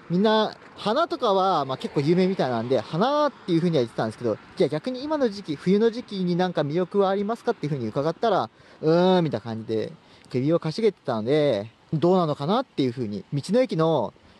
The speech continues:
ちょうどおばあさん、この辺に、東秩父村に住んでいるおばあさんは、「なんか魅力ありますか？」って私聞いたところ、魅力はもう本当に、まず綺麗な森、そんで空気が綺麗、水が美味しいっていうふうに、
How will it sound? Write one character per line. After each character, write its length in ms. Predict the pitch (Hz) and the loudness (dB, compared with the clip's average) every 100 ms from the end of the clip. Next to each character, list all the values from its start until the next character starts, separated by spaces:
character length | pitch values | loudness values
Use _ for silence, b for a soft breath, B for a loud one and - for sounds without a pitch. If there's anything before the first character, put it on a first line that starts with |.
| b | b
ち 80 | - | -4
ょ 20 | |
う 20 | |
ど 220 | 151 143 - - | 0 0 0 -4
お 40 | |
ば 120 | 143 180 | -2 -2
あ 40 | |
さ 180 | 143 110 | -2 -6
ん、 100 | - _ 131 - - | -8 _ -18 -16 -4
こ 100 | 160 | -2
の 80 | |
辺 180 | 170 165 | 0 -2
に、 240 | 160 160 - 135 - - | -4 -6 -8 -16 -20 -10
東 200 | - 165 | -2 -2
秩 160 | - - | -2 -6
父 100 | 190 | -2
村 180 | 180 190 | 2 2
に 40 | |
住 160 | 185 208 | 2 0
ん 40 | |
で 120 | 147 | 2
い 40 | 127 | 4
る 260 | 165 135 B B 135 | 4 2 B B -4
お 40 | |
ば 120 | 190 | -2
あ 40 | 226 | -2
さ 120 | 160 | -2
ん 100 | 127 | 0
は、 280 | 170 147 139 | 0 0 -2
「な 80 | 170 | -2
ん 20 | |
か 80 | 131 | 0
魅 120 | 143 | 2
力 180 | 165 180 | 2 0
あ 20 | |
り 60 | |
ま 100 | 214 | -2
す 60 | 262 | -4
か？」 80 | 196 | -4
っ 20 | |
て 80 | 113 | -2
私 240 | 104 127 | -2 -6
聞 140 | - 151 | -6 -2
い 40 | |
た 120 | 160 | 0
と 80 | 156 | 0
こ 120 | 165 | 2
ろ、 320 | 202 208 104 - - 143 | 4 4 0 -6 -8 -2
魅 80 | |
力 280 | 180 247 269 | 0 2 2
は 220 | 196 254 | 2 2
も 60 | 131 | -2
う 40 | |
本 180 | 123 135 | -8 -8
当 140 | 131 160 | -4 0
に、 280 | 190 113 113 - - - - | 0 0 -8 -20 -20 -20 -8
ま 100 | 107 | -6
ず 80 | 104 | -4
綺 180 | - 208 | 0 2
麗 160 | 170 | 2
な 140 | 117 95 | -2 -8
森、 280 | 107 135 - - - - - | -6 -6 -8 -20 -20 -20 -14
そ 160 | - 143 | -8 -4
ん 80 | 151 | 0
で 240 | 143 110 - | 0 -2 0
空 160 | 185 160 | 0 0
気 140 | 110 | -2
が 100 | 110 | -6
綺 160 | - 208 | 0 0
麗、 160 | 147 - - - 123 | 0 -4 -20 -14 -4
水 240 | 139 156 | -2 0
が 140 | 175 | 2
美 80 | 160 | 4
味 80 | 175 | 2
し 140 | - | 0
い 20 | 247 | -6
っ 40 | |
て 100 | 113 | -8
い 20 | |
う 40 | |
ふ 40 | |
う 20 | |
に、 60 | 101 | -10